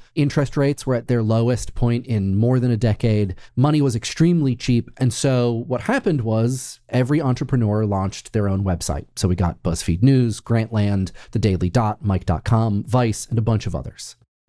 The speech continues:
Today, the reverse is true. Inflation has been high, though it is dropping. Money still remains expensive, and the blog old guard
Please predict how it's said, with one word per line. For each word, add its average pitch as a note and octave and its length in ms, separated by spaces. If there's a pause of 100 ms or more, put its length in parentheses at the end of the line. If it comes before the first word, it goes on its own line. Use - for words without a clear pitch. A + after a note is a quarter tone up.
(240)
Today, D3 760 (200)
the A#2 80
reverse F3+ 380
is F#2+ 140
true. D#2+ 320 (120)
Inflation C3+ 460
has B2 180
been C3+ 140
high, A2 300
though A2+ 120
it A#2 60
is C3 140
dropping. G2+ 440 (260)
Money C#3+ 380
still D3 440
remains C3 440
expensive, G#2+ 640 (240)
and A#2+ 440
the A#2+ 100
blog C#3 560
old F#3+ 320
guard A#2+ 560